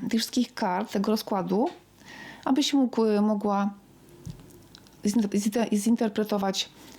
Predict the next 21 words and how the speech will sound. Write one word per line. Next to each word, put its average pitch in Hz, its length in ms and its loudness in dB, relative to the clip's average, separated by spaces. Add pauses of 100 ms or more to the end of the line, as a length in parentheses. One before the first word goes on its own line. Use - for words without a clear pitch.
(180)
y, 196 140 2
ten 196 200 0
układ 190 460 -2 (800)
jakby 190 220 2
według 185 280 0
swoich 202 240 -2
odczuć 202 500 0
i, 190 40 4 (140)
i 196 240 2
intuicji. 190 640 2 (2250)
Chciałabym 262 600 4
również 233 580 4
bardzo 226 380 0
podziękować 208 520 2
wszystkim 202 400 2
tym, 202 200 2
którzy 196 360 2
wzięli 196 200 2
udział 190 220 2
w 185 40 -10
konkursie. 196 720 2